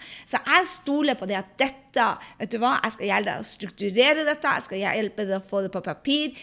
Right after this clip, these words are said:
Vi har et system som gjør det enkelt. Og det som kommer til å være den største utfordringen din når du lager online-kurs,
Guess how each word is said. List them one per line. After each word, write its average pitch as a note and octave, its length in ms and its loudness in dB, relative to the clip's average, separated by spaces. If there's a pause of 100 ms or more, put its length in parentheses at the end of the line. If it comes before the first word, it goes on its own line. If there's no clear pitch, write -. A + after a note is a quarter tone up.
(160)
Vi A3 100 -2
har G#3+ 80 2
et - 160 -4
system C4+ 640 -2
som B3+ 80 0
gjør G3+ 240 0
det - 160 -2
enkelt. D4 560 2 (480)
Og C4+ 320 6 (1200)
det C4+ 160 8
som C4 100 0
kommer A#3+ 220 -2
til A3+ 80 0
å - 60 4
være A3 100 0
den G#3 80 -2
største A#3 320 -4
utfordringen A#3 400 0
din G3+ 160 -2
når F#3+ 80 -4
du G3 80 -2
lager F#3+ 160 -4
online-kurs, B3 540 -4